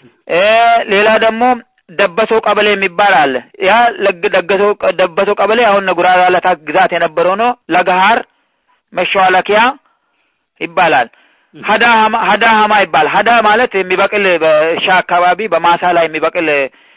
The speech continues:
Speaker 1: ፍየሎችም
Speaker 2: ሳር፣
Speaker 1: አይበሉትም። ለምን እንደሆነ
Speaker 2: የሳር
Speaker 1: አላውቅም።
Speaker 2: አይነት ስትሮንግ የሆነ የሳር አይነት ነው።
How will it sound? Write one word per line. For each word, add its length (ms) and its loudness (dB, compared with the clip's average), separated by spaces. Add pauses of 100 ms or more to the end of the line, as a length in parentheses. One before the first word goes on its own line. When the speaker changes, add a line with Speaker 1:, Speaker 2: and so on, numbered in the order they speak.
(260)
Speaker 1:
ፍየሎችም 460 -2
Speaker 2:
ሳር፣ 120 0
Speaker 1:
አይበሉትም። 360 -2
ለምን 160 -2
እንደሆነ 180 -2
Speaker 2:
የሳር 80 2
Speaker 1:
አላውቅም። 240 -2
Speaker 2:
አይነት 160 -14
ስትሮንግ 380 -14
የሆነ 260 -14
የሳር 380 -16
አይነት 260 -20
ነው። 120 -20